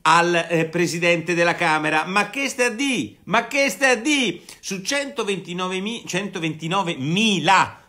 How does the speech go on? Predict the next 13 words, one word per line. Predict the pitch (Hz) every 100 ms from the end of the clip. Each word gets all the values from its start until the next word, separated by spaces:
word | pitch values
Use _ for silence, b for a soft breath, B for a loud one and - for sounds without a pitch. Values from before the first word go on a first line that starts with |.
| _
processi | - 147 139 202 214 208 - 139
prescritti | - 185 208 - - 175 214 170 - 202 196 147
nel | 120 165 196 165
duemiladiciassette", | 131 151 151 196 185 156 120 180 165 147 - - 156 117 - - 151 156 - - 117
sentite | 120 143 175 180
bene | 170 156
la | 139
cifra, | 156 113 107
centoventinovemila | 101 170 165 139 101 120 123 123 143 139 147 185 160 113 92 -
processi | 104 113 160 160 - - 87
proscritti | 107 110 - 180 170 143
nel | 113 120
duemiladiciassette, | 156 208 208 196 202 254 262 339 - 302